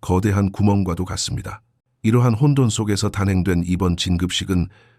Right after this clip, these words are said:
군의 안정을 꾀하기 위한 고육지책이었으나 오히려 군부의 불안정성을 전 세계에 다시 한번 확인시켜준 꼴이 되었습니다. 지휘권의 공백을 메우기 위해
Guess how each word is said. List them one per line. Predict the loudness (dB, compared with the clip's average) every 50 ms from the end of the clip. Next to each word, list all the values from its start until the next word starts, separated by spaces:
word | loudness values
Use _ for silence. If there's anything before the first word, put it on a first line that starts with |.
| _ _
군의 | -2 0 2 2 2 2
안정을 | 0 0 0 2 2 2 2 2 2 0 0
꾀하기 | 0 2 2 2 0 0 -2 -2 -2
위한 | -2 0 0 0 0 -2 -2
고육지책이었으나 | 0 0 2 2 2 0 -2 -6 -6 -4 -4 -4 -4 -4 -4 -4 -4 -6 -6 -8 -8 -10 -10 -14 _ _ _ _ _ _ _ _ _ _ _ -4
오히려 | -2 -2 0 0 0 -2 -2 -4
군부의 | -4 -2 2 2 2 4 4 2 2 0 -2
불안정성을 | -2 -2 0 0 0 0 0 0 -2 -2 -2 -2 -2 -2 -4 -4 -8 _ _ _ _ _ _ _
전 | -2 0 2 2 2
세계에 | 0 0 -2 -2 -2 -2 -2 -2 -2
다시 | -4 -4 -4 -2 -2 -2
한번 | 0 0 0 0 0 -2
확인시켜준 | -2 -2 -4 -2 0 0 -2 -2 -4 -6 -6 -4 -2 -2 -2 -2
꼴이 | -2 -4 -4 -4 -6
되었습니다. | -6 -8 -8 -8 -8 -8 -8 -8 -10 -10 -12 -14 -16 -18 _ _ _ _ _ _
지휘권의 | -6 -2 0 0 0 0 0 0 0 0 0
공백을 | 0 0 0 2 2 0 0 0 0
메우기 | 0 2 2 0 0 0 -2 -4 -4
위해 | -4 -4 -4 -6 -6 -8